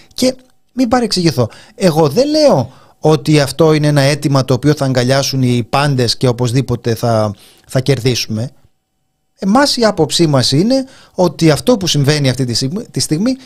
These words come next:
συνιστά καταστρατήγηση του συντάγματος και θα είναι, για πάρα πολλούς λόγους που έχουμε συζητήσει εκτενώς, ολέθριο για την ελληνική κοινωνία. Θα είναι ένα πάρα πολύ σημαντικό πλήγμα στη δυνατότητα φτωχών ανθρώπων να έχουν πρόσβαση στο αγαθό της, ε,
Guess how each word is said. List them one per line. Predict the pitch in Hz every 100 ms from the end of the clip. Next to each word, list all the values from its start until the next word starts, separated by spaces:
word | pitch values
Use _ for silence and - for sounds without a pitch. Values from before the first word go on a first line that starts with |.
| _
συνιστά | - 196 190 208 147
καταστρατήγηση | 131 127 131 127 233 220 190
του | 147
συντάγματος | 127 120 123 131 190 254 - - _ -
και | 190
θα | 175
είναι, | 160 214 254 262 - _ _ _
για | 156 156 139
πάρα | 226 262 196
πολλούς | 160 143 139 117
λόγους | 127 135 113 -
που |
έχουμε | 156 139 123
συζητήσει | 127 113 131 120
εκτενώς, | - 202 269 - _
ολέθριο | - 254 220 127 117
για | 107
την | 110
ελληνική | 107 101 98
κοινωνία. | 98 107 98 98 -
Θα | 214
είναι | 214 190
ένα | 190 175 -
πάρα | - 208 233 185
πολύ | 156 156
σημαντικό | 190 170 143 113 110 180 180 - _ _ -
πλήγμα | 175 185 180 202 202 - _ _
στη | - -
δυνατότητα | 156 131 143 185 175 147 - -
φτωχών | 139 131 180
ανθρώπων | 143 151 185 190 160
να |
έχουν | 156 165
πρόσβαση | 135 147 143 156 143 160 - - - _
στο | - - 156
αγαθό | 117 107 143 139
της, | 135 -
ε, | 131 123 120